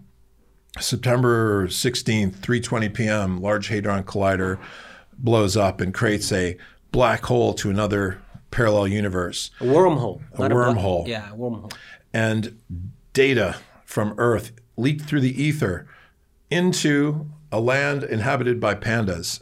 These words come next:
Speaker 1: and transformed it. And basically, only the good things of Earth went through. Okay, none of the negative things we have here. Only the good things we've done
Speaker 2: Yeah, love,
Speaker 1: got through. Yes.
Speaker 2: compassion,
Speaker 1: Fun,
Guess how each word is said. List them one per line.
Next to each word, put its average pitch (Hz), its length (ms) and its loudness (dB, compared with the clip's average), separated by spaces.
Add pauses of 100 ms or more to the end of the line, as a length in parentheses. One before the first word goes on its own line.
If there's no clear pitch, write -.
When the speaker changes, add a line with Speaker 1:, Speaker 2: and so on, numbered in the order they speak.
Speaker 1:
and 107 140 -2
transformed 95 640 -4
it. 80 160 -16 (800)
And 110 180 0
basically, 117 680 2 (380)
only 208 240 4
the 185 100 4
good 151 240 0
things 143 260 -2
of 117 120 -2
Earth 107 220 0
went 95 220 -4
through. 90 280 -8 (360)
Okay, 101 380 -4
none 135 180 0
of 156 80 0
the 139 80 0
negative 110 360 0
things 95 260 -4
we 92 100 -4
have 95 220 -4
here. - 180 -8
Only 180 200 2
the 202 100 0
good 185 180 0
things 123 220 -6
we've 95 160 -6
done 92 240 -6 (160)
Speaker 2:
Yeah, - 220 -12
love, 143 320 6
Speaker 1:
got 135 240 4
through. 131 380 2
Yes. 92 100 -6
Speaker 2:
compassion, 123 880 2
Speaker 1:
Fun, 131 460 2